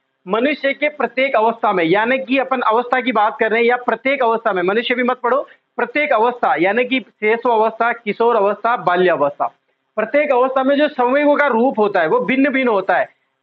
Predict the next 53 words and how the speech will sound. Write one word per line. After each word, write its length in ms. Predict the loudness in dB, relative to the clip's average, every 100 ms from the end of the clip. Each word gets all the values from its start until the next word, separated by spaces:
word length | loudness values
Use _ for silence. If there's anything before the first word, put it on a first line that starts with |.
| -4
भिन्न 260 | 0 2
भिन्न 240 | 2 0 0
का 140 | 0
मतलब 360 | 0 0 0 2
यहाँ 360 | 0 0 0 -2
पर 100 | -2
ये 220 | 0 0
हुआ 400 | 2 2 2 0 -2 -12 _ _ -10
कि 80 |
संवेगों 460 | -4 -2 0 0 0
का 100 | 0
रूप 180 | 0 0
भिन्न 300 | -2 -2 -2
भिन्न 180 | -2 0
का 140 | 0
मतलब 260 | -2 -2 0
ये 80 |
हुआ 280 | 2 2 0 -2 -12 _ _
कि 120 | -2 0
अगर 440 | 0 0 0 0
बालक 480 | 0 0 2 -2 -4
शिशु 600 | -16 _ -2 0 0 0
अवस्था 380 | 0 0 0 0
में 140 | -2
क्रोध 400 | -2 0 0 0
करेगा, 360 | -2 0 0 0
तो 180 | 0
वो 100 | 2
अलग 480 | 4 4 4 2 0
क्रोध 280 | 0 0 0
करेगा, 400 | 0 0 0 -2 -8 _ _ _
बाल्यावस्था 640 | -2 0 2 2 2 0 -2
में 120 | 0
क्रोध 280 | 0 0 0
उससे 380 | -2 -4 0 0
अलग 320 | 2 2 2
है, 120 | 0
फिर 400 | -2 -10 -6 -6
किशोर 400 | -2 -2 0 2
अवस्था 300 | 2 2 0
में 120 | 0
इतना 300 | -2 0 -2
क्रोध 340 | 0 2 2 2
है 80 |
कि 140 | 0 0
वो 100 | 0
किसी 260 | 0 -2
का 80 | 0
murder 280 | 0 0 0
भी 100 | 0
कर 140 | -2
सकता 300 | -4 -8 -10
है। 60 | -12